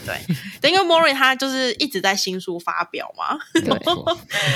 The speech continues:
Speaker 1: <laughs> 终于新书发告了一段落之后，就觉得好，太好了，我们可以来举办了。所以这，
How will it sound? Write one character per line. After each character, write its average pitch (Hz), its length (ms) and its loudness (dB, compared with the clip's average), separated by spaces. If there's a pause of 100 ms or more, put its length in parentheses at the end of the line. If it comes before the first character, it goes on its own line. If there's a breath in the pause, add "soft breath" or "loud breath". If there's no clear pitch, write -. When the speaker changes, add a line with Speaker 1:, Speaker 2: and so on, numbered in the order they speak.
(100)
Speaker 1:
<laughs> - 640 -6
终 330 320 4
于 220 260 2
新 262 220 0
书 254 140 2
发 240 180 4
告 214 220 2
了 180 120 2
一 180 60 -2
段 196 240 2
落 190 240 -2
之 185 140 -6
后， 180 240 -4
就 190 80 -8
觉 262 100 -4
得 269 60 -4
好， 349 140 2 (200)
太 349 160 0
好 208 220 -2
了， 175 120 -4
我 170 80 -6
们 165 140 -12
可 202 80 -6
以 190 60 0
来 170 120 -2
举 - 300 -10
办 117 220 2
了。 - 100 -10
所 - 160 0
以 185 140 2 (420 loud breath)
这， 349 340 2